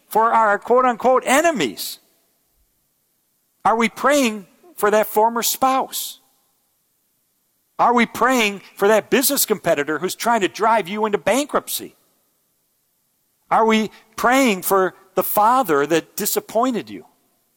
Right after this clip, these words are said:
Are, are we praying for that reckless driver on the freeway that cuts you off?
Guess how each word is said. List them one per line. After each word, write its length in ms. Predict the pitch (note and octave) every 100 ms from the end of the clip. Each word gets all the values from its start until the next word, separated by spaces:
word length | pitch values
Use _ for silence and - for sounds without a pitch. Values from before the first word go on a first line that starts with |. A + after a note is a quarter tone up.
| _ _ _ _ _ _ _ _ _ _ -
Are, 100 | F3+
are 180 | F#3+ A3+
we 100 | G#3+
praying 400 | - C4 C4+ A3+
for 120 | A3+
that 180 | G#3+ - - _ _ _
reckless 500 | D#3 A#3 B3 G#3+ -
driver 680 | - G3+ G#3+ C4+ F3+ D#3 E3+
on 160 | E3 E3+
the 60 |
freeway 500 | - A3 C#4+ A#3 D#3
that 160 | E3+ -
cuts 260 | G#3+ -
you 80 | G#3
off? 460 | B3 C4 - -